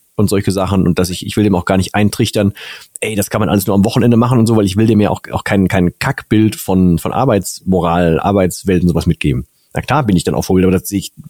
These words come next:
pff, ja, das macht man, glaub ich, dann eh, wenn man, wenn so ein Dötz irgendwann da ist. Aber zumindest kommt mein, meine, meine Suche und mein Bock auf Lernen und auf, ähm, Weiterentwickeln oder halt das Blicken zu anderen, die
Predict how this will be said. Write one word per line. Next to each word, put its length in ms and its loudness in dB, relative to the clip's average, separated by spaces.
pff, 140 -12
ja, 240 -2
das 180 -8
macht 220 -2
man, 80 0
glaub 160 2
ich, 60 -4
dann 100 -2
eh, 120 0
wenn 100 2
man, 280 2
wenn 200 0
so 80 -2
ein 80 0
Dötz 180 -2
irgendwann 300 -2
da 180 -2
ist. 180 -2
Aber 220 -2
zumindest 460 0
kommt 200 2
mein, 280 4
meine, 360 4
meine 280 4
Suche 420 2
und 180 2
mein 240 2
Bock 300 -2
auf 380 -2
Lernen 580 2
und 260 0
auf, 440 -2
ähm, 600 2
Weiterentwickeln 840 2
oder 400 0
halt 240 0
das 280 -6
Blicken 440 0
zu 180 -4
anderen, 380 2
die 120 4